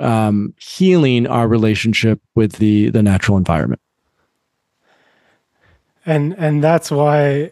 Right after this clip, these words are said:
Speaker 2: you're the perfect guest for this show, because we're <laughs> super aligned there, Paul.
Speaker 1: Yeah.
Speaker 2: It was amazing to have you. And for folks out there, if you wanna find and connect with Paul, um,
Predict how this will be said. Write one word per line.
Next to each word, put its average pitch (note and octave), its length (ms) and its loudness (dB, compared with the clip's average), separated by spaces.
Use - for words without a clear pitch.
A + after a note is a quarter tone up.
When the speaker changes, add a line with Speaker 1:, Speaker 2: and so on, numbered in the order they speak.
Speaker 2:
you're D#3 280 0
the C#3 120 -4
perfect C#3+ 400 -2
guest C#3+ 260 -2
for D3 100 0
this C3+ 160 0
show, C3+ 380 0
because C3 400 -2
we're C#3+ 140 4
<laughs> - 20 -2
super F3+ 520 0
aligned D3+ 500 -4
there, D3 360 -2
Paul. C#3 360 0
Speaker 1:
Yeah. - 140 -2
Speaker 2:
It D3+ 40 2
was C#3+ 140 0
amazing D3 460 2
to C#3 60 -2
have C3+ 340 -4
you. C#3+ 240 0
And D3 500 0
for - 160 -8
folks D#3+ 320 0
out D3 200 0
there, D#3 120 2
if - 140 -6
you D3+ 100 0
wanna D#3 360 0
find D3+ 600 0
and C#3 160 -4
connect C#3 320 -2
with C3+ 160 -6
Paul, C3 420 2
um, C3+ 460 -2